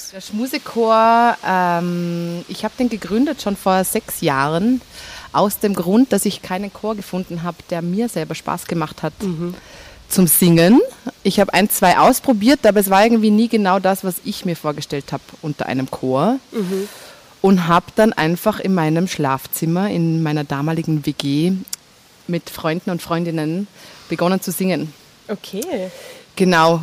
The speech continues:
Speaker 1: ich hab das zuvor noch nie gemacht, also es ist alles, äh, learning by doing.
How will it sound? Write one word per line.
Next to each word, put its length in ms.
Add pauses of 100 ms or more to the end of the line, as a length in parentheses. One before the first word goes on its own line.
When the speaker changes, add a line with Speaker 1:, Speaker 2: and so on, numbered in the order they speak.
Speaker 1:
ich 180
hab 120
das 160
zuvor 320
noch 80
nie 220
gemacht, 460
also 160
es 60
ist 180
alles, 560
äh, 340
learning 400
by 120
doing. 600